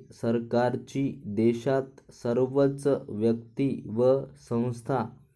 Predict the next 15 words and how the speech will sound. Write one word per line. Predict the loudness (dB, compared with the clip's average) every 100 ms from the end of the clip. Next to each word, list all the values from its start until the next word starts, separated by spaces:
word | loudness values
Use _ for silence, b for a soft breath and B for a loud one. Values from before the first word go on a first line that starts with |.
| b b b b
यांचे | 4 4 2 -2 0 2 0 -6 -16 -6
उत्तरदायित्व | -4 -4 0 4 6 6 4 4 4 0 -2 2 2 0 -12 -10
हे | 4 6 6 2
मुद्दे | 2 4 2 4 6 6 4
महत्त्वाचे | -2 -2 -2 -4 0 0 0 0 0 0 -4
ठरतात. | -4 -2 0 0 0 -4 -2
प्यारा, | 0 0 -2 -4 -14 _ _ _ _ _ _ _ _ 0
हे | 4 4
सगळे | 2 0 4 6 6 4
मुद्दे | 2 4 4 6 8 8 6
मिळून | 2 6 8 8 6 -4 -16 _ _ _ -6
सरकारची | -2 0 2 2 2 -2 -8 -8 -8 -12 -6
विश्वसनीयता | -6 -6 -4 2 2 2 -2 2 4 2 2 0 0 -2 -6
ठरते. | 0 0 2 0 0 -6 _ _ _ _ _ _ 0
त्या | 2